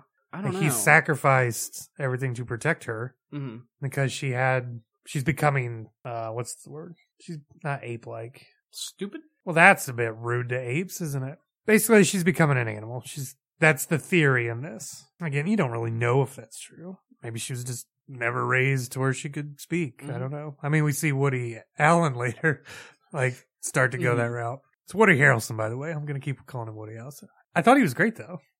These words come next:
Speaker 2: I thought Woody
Speaker 1: Woody
Speaker 2: Harrelson was
Speaker 1: Harrelson?
Speaker 2: really good.
Speaker 1: Yes. I wish that it was less of him just being
Speaker 2: He is Kurtz.
Speaker 1: Yeah.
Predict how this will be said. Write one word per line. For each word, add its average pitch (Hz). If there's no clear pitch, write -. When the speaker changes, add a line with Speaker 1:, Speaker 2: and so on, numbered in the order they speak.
Speaker 2:
I 143
thought 165
Woody 139
Speaker 1:
Woody -
Speaker 2:
Harrelson 185
was 214
Speaker 1:
Harrelson? 131
Speaker 2:
really 107
good. 123
Speaker 1:
Yes. -
I 202
wish 311
that 214
it 170
was 147
less 135
of 135
him 131
just 123
being 120
Speaker 2:
He 190
is 147
Kurtz. -
Speaker 1:
Yeah. 123